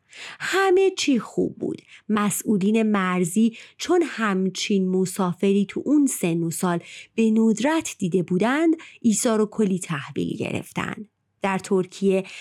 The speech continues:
همه چی خوب، اما در حلب پلیس مخفی به عیسی مشکوک می‌شه و چهل و هشت ساعت بازداشت انفرادیش می‌کنه. بعد از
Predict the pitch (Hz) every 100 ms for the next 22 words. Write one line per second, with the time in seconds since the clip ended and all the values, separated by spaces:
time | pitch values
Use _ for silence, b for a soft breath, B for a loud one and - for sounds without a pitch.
0 | B - 208 196 190 190 - 180 180 -
1 | - 320 359 349 349 B B - 208 185
2 | 185 180 170 170 135 175 175 208 320 349
3 | 330 B B - 196 175 170 - 180 170
4 | 175 170 - - 339 311 185 175 - 170
5 | 170 131 135 - - 135 - 143 156 -
6 | - - - _ 240 262 - 277 247 254
7 | 262 262 - 339 359 349 - - - -
8 | 202 - 190 226 - B B _ 190 190
9 | 185 165 208 208 - - 160 160 170 -
10 | - - - - - - 69 64 - _
11 | _ - 180 180 180